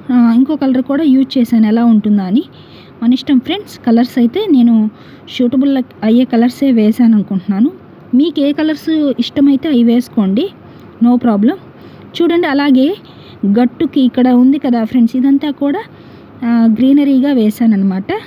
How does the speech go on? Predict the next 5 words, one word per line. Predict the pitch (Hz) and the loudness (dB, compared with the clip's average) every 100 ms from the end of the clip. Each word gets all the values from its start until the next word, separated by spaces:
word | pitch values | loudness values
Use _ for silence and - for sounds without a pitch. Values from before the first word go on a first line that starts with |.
| - - - - 214 | -16 -20 -20 -8 -2
గ్రాస్ | 233 226 233 - | 0 0 -2 -2
లాగా. | 214 202 202 214 208 - - - - - - 226 | -2 0 0 -2 -4 -10 -20 -20 -20 -20 -6 0
అలాగే, | 240 254 277 403 - - 214 | 2 2 0 -2 -8 -12 -4
ఆ, | 226 220 | 0 2
మనకి | 220 220 359 | 2 2 -2